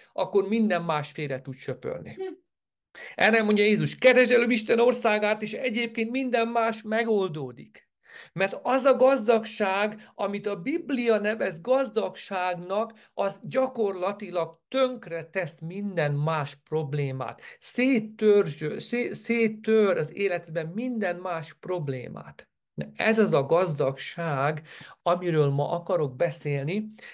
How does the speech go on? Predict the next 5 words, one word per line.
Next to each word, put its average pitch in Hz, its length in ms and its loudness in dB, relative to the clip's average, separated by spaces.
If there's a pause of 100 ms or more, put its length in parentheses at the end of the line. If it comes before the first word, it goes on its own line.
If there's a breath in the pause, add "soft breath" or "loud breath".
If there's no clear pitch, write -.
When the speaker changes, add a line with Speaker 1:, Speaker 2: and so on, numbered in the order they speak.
(140 loud breath)
Speaker 1:
és 180 340 -2
ez 254 360 -4
az, 202 360 -2 (260 soft breath)
amikor 190 720 -2 (260 loud breath)
Agur 180 760 -2